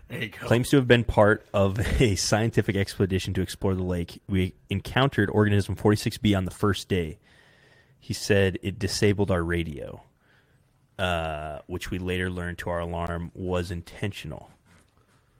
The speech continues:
Speaker 1: Oh.
Speaker 2: Is also able to paralyze prey from a distance of up to a hundred fifty feet away from releasing its venom into the water. Tragically, my colleague and lifelong friend was killed this way.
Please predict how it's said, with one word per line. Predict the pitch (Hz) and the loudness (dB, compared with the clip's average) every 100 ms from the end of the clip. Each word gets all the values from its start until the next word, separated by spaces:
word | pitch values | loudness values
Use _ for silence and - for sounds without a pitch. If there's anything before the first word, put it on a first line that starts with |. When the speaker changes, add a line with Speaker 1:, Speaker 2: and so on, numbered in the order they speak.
| _ _ _ _ _ _ _ | _ _ _ _ _ _ _
Speaker 1:
Oh. | - | -6
Speaker 2:
Is | 101 87 | -2 2
also | 101 - | 2 6
able | 107 101 | 4 4
to | 87 | 0
paralyze | - 104 113 113 113 | 0 4 6 4 2
prey | - 107 98 | -2 0 0
from | - 95 | 0 -4
a | |
distance | 85 92 85 - 87 | -2 -4 -4 -4 -8
of | - | -4
up | 92 - | -4 -4
to | - 92 87 | -4 -2 -2
a | 92 | -2
hundred | 95 95 | -2 -2
fifty | - 92 - 92 | -2 -6 -4 -8
feet | - 92 | -4 -6
away | 85 87 87 87 | -4 -4 -2 -4
from | - 87 | -6 -6
releasing | 87 90 - 90 | -4 -2 -4 -4
its | - | -6
venom | 85 87 92 | -2 0 0
into | 95 95 | 0 0
the | 90 | -2
water. | 80 78 76 87 | -2 -4 -6 -8
Tragically, | - 95 95 98 95 | -4 0 0 0 -2
my | 87 80 | -2 -4
colleague | - 90 95 92 85 | -2 2 2 2 -2
and | 85 | -4
lifelong | 87 90 90 85 | -4 -4 -4 -6
friend | - - 87 87 85 - | -10 -12 -6 -4 -6 -8
was | 80 | -10
killed | - - 104 87 | -6 2 2 2
this | 65 - | -8 -12
way. | - - | -12 -14